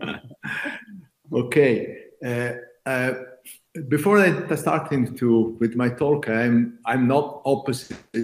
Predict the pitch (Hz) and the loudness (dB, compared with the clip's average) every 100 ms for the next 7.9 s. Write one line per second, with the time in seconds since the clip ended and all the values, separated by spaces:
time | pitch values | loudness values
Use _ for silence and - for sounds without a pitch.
0 | 107 - - _ _ - _ _ - 120 | -6 -16 -18 _ _ -20 _ _ -6 -2
1 | 120 120 120 110 123 127 - 120 120 131 | -2 -4 -6 -4 -2 -2 -2 -4 -4 -4
2 | 123 135 143 120 110 113 107 98 - _ | -2 0 4 4 6 6 4 -2 -8 _
3 | _ _ 113 110 127 127 127 131 127 127 | _ _ -8 -2 -2 0 -2 -2 -4 -2
4 | 139 151 151 123 120 117 117 113 156 156 | 0 2 2 2 0 2 -2 0 2 2
5 | - 113 110 110 104 135 143 139 127 - | 2 -4 -4 -4 -2 0 2 2 0 -2
6 | 113 - 120 117 107 104 - 151 139 107 | -6 -4 -2 -2 -2 -6 4 4 4 0
7 | 110 113 113 117 107 - 123 123 | -2 0 0 -2 -8 -6 -2 0